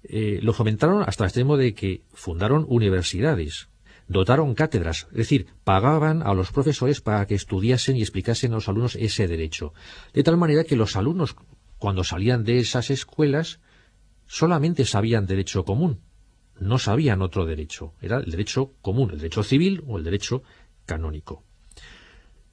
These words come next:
Claro, la cuestión es, entonces, ¿por qué motivo, si los monarcas fomentan el estudio de ese derecho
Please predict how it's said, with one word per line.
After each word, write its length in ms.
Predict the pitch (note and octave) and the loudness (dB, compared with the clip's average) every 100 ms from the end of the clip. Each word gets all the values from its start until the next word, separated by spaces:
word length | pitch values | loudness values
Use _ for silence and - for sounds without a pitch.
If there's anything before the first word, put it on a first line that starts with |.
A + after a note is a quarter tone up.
| _ _ _ - | _ _ _ 0
Claro, 180 | C3+ | 2
la 80 | F#2+ | 4
cuestión 280 | G2+ A2+ C3+ | 2 4 4
es, 180 | B2 - | 2 -2
entonces, 320 | - - - | -6 -4 -4
¿por 260 | - F#2+ F#2+ | -2 -2 2
qué 160 | B2 | 2
motivo, 560 | C3+ C#3 D#3 C#3 E3 - _ | 2 2 0 0 -2 -6 _
si 260 | - - F#2+ | -6 -2 0
los 160 | F#2 | 0
monarcas 720 | F#2 F#2 G#2 G#2+ A2+ G#2+ - - | 0 0 0 0 -2 -2 -6 -16
fomentan 640 | - G#2+ G2+ A#2+ A2+ A2 | -6 -2 0 0 0 0
el 80 | G#2 | 0
estudio 380 | G2+ - B2+ G#2 | -2 0 0 2
de 60 | F#2+ | 0
ese 160 | A2 | 2
derecho 440 | G#2 B2+ - D#2+ | 2 0 -2 -6